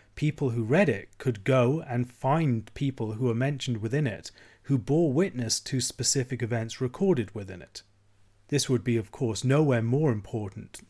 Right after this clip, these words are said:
than in reference to the resurrection accounts. Peter alone seems to take the message of the women with more seriousness, and he goes to the tomb and stoops and looks inside. The linen cloths are lying by themselves.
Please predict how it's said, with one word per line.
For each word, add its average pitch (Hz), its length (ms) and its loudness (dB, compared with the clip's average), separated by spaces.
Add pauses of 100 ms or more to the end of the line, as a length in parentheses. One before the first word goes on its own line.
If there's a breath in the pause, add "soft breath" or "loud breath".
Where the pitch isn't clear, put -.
than 120 180 0
in 120 260 0
reference 120 480 0
to - 120 -10
the 110 100 -2
resurrection 113 640 0
accounts. - 560 -10 (800)
Peter 190 340 2
alone 117 480 4
seems 117 320 -2
to - 100 -10
take - 360 -4
the 117 80 -4
message 113 440 -2
of 117 120 -6
the 117 100 -2
women 107 320 -2
with 104 160 -8
more 110 160 -2
seriousness, 110 800 0 (400 soft breath)
and 110 100 -4
he 117 100 0
goes 127 280 4
to - 120 -8
the 120 80 -2
tomb 101 500 -2
and 110 100 -8
stoops - 480 -2
and 113 140 -2
looks - 220 -8
inside. 107 560 -2 (420 soft breath)
The 113 80 0
linen 143 320 4
cloths 101 460 -4
are 110 60 0
lying 113 320 2
by 110 140 0
themselves. 104 760 -2